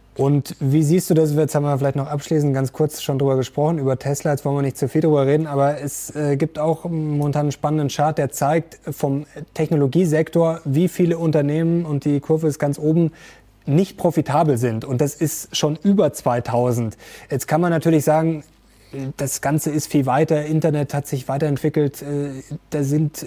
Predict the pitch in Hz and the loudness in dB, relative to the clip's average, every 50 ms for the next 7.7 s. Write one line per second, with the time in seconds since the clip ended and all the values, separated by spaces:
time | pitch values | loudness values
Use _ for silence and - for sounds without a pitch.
0 | - - 151 151 143 - - 170 165 165 156 156 156 - - 147 143 170 170 156 | -12 -12 -10 -10 -8 -4 0 2 2 2 2 0 -2 -2 -2 0 2 2 4 4
1 | 156 143 151 147 - 156 156 - - 165 151 147 147 151 143 139 143 - - 151 | 4 2 2 0 -2 -4 -6 -4 -4 -2 0 0 0 -2 -2 -4 -6 -4 -4 -6
2 | - - 151 147 147 143 139 135 143 143 156 160 156 147 139 135 143 139 131 - | -4 -2 -2 -2 0 0 0 0 0 0 2 2 2 2 2 2 2 0 0 0
3 | - 156 156 147 - - - 151 143 165 147 135 - - - 160 175 165 - - | -2 -2 -2 -2 -4 -6 -6 -4 -4 -4 -4 -6 -6 -4 0 2 2 2 0 -4
4 | - - - - - - - - - 156 190 214 208 190 160 - 165 156 156 151 | -18 -20 -18 -10 -4 -4 -4 -2 0 0 2 2 4 2 2 2 4 4 4 2
5 | 147 147 151 156 147 - 156 147 - 143 - 131 135 143 143 139 127 131 127 127 | 2 2 0 0 2 0 -2 0 0 -2 -2 0 0 2 2 2 2 2 2 0
6 | 127 123 117 - - - - - - - - 131 139 147 147 147 - 143 135 - | 0 -2 -4 -6 -12 -20 -20 -20 -16 -8 -4 -2 -2 -2 -2 -4 -6 -6 -6 -6
7 | _ - 185 165 - - - - 156 175 196 196 190 | _ -4 -4 -4 -4 -4 -4 -2 -2 0 0 -2 -2